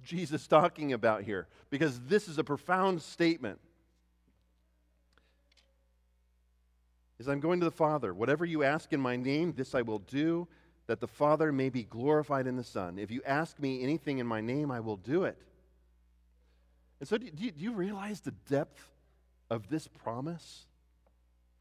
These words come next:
And he promised that those who believe will do greater works than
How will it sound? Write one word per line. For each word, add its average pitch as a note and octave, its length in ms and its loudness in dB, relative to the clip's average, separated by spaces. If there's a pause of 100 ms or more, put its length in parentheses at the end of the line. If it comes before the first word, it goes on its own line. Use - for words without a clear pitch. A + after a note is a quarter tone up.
(3250)
And F#2+ 80 -16
he A#2+ 100 -6
promised C#3+ 500 -2 (260)
that G#2 220 -4
those C#3+ 260 0
who C#3 100 -6
believe A2+ 480 -4
will A#2+ 80 -6
do G2+ 140 -6 (220)
greater D3+ 420 -6 (100)
works E3 340 -14
than B2+ 200 -20